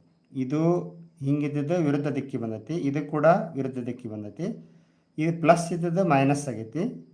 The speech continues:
ಮತ್ತು ರೌಂಡ್ ಹಾಕಿದಾರ. ಇಲ್ಲಿ ಇಂಟು ಇದ್ದದ್ದು ಏನಾಗೈತಿ, ಡಿವೈಡೆಡ್ ಬೈ ಆಗಿ ಈ ಸರ್ಕಲ್ ತೆಗ್ದಿದ್ದಾರೆ, ರೌಂಡ್ ಮಾಡಿದ್ದೆ. ಅಂದ್ರೆ ನಾವೇನು ಮಾಡ್ಬೇಕು, ಇಲ್ಲಿದ್ದದ್ದು ಸೀದಾ ನಿಂತದ್ದು ತಲೆ ಕೆಳಗಾಗಿ ಬರ್ಬೇಕು ಇದು ಹಿಂಗೆ.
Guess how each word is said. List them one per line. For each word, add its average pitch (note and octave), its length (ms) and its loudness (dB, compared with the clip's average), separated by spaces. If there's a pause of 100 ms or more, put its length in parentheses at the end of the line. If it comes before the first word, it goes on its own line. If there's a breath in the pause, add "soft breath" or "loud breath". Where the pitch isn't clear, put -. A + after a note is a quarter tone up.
ಮತ್ತು C#3 600 -4
ರೌಂಡ್ B2+ 260 2
ಹಾಕಿದಾರ. G#2 460 -10 (760)
ಇಲ್ಲಿ C#3+ 200 2
ಇಂಟು C#3+ 340 4
ಇದ್ದದ್ದು E3 360 0
ಏನಾಗೈತಿ, D3+ 720 -2 (640)
ಡಿವೈಡೆಡ್ D3 500 6
ಬೈ C#3+ 140 10
ಆಗಿ D#3 580 2 (140)
ಈ B2+ 100 -6
ಸರ್ಕಲ್ D3 580 -2
ತೆಗ್ದಿದ್ದಾರೆ, B2 440 -4
ರೌಂಡ್ A#2+ 240 0
ಮಾಡಿದ್ದೆ. G#2 480 -10 (320)
ಅಂದ್ರೆ A2+ 180 -8
ನಾವೇನು B2 340 -2
ಮಾಡ್ಬೇಕು, C#3+ 680 0 (400 soft breath)
ಇಲ್ಲಿದ್ದದ್ದು C#3 640 -2
ಸೀದಾ C#3 340 4
ನಿಂತದ್ದು D#3 1080 -2
ತಲೆ C#3 260 -2
ಕೆಳಗಾಗಿ C#3 380 2
ಬರ್ಬೇಕು A2+ 340 -8
ಇದು B2+ 280 -4 (560)
ಹಿಂಗೆ. A2 640 -10